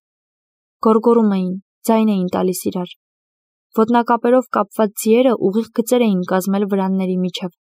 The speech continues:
Վրանները կլոր էին, քառանկյուն, կաշե կամ կտավե։ Այնտեղ կային եղեգնյա խրճիթներ ու ավազի մեջ փորված փոսեր,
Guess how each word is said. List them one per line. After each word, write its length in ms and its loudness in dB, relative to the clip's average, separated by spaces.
Վրանները 440 2
կլոր 340 0
էին, 220 -4
քառանկյուն, 640 -2
կաշե 320 0
կամ 200 -2
կտավե։ 440 -4
Այնտեղ 320 0
կային 340 2
եղեգնյա 460 0
խրճիթներ 720 -6
ու 100 2
ավազի 420 2
մեջ 280 0
փորված 480 -4
փոսեր, 420 -6